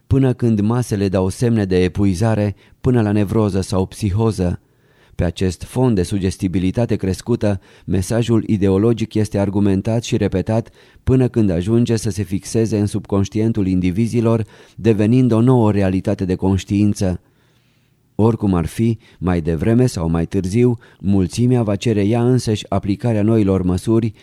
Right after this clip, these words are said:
acceptând chiar cu recunoștință noile adevăruri sau principii, cu nădejdea că aplicarea lor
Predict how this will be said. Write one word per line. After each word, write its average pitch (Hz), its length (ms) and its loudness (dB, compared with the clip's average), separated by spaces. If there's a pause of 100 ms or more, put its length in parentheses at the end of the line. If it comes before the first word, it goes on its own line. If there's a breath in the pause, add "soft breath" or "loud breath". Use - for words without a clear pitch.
(160 loud breath)
acceptând 113 640 -4
chiar 127 240 -2
cu 123 100 -4
recunoștință 107 720 0
noile 107 520 2
adevăruri 101 640 2
sau 98 260 0
principii, 104 680 0 (140)
cu 110 120 -4
nădejdea 104 520 0
că 107 220 0
aplicarea 98 600 -2
lor 113 300 2